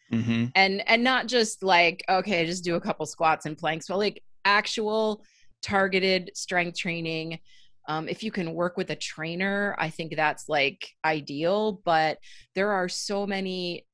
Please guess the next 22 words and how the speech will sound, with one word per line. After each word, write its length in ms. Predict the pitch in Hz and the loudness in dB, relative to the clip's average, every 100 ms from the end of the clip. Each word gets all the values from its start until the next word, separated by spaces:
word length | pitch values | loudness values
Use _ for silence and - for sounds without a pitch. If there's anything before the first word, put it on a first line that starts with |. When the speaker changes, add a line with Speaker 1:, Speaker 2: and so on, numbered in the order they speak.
| _ _ _ _ - | _ _ _ _ -4
Speaker 2:
you 100 | 180 | -2
know, 60 | |
you 100 | 202 | -2
can 160 | 202 233 | -2 -2
go 200 | 214 202 | 0 2
on, 260 | 190 180 - | 2 0 0
on 200 | 175 165 | -2 -2
YouTube 540 | 160 240 - 214 160 | -2 -2 0 0 0
and 100 | 160 | 0
look 140 | 160 165 | -2 -2
up 160 | 185 | -2
strength 360 | - - 175 185 | -4 -4 -4 -4
training 280 | 202 185 185 | -4 -2 -4
for 160 | 185 | -6
runners 460 | 160 156 180 214 214 | -6 -4 -2 -2 -2
and 220 | 185 185 | -4 -6
find 360 | - 165 165 165 | -6 -6 -6 -8
things 360 | - 175 180 | -8 -8 -4
that 140 | 165 165 | -2 0
are 280 | 165 160 - | 0 -2 -6
really 340 | 214 233 214 | -4 -4 -4
specific 680 | 208 208 185 180 - 175 | -6 -6 -4 -4 -2 -4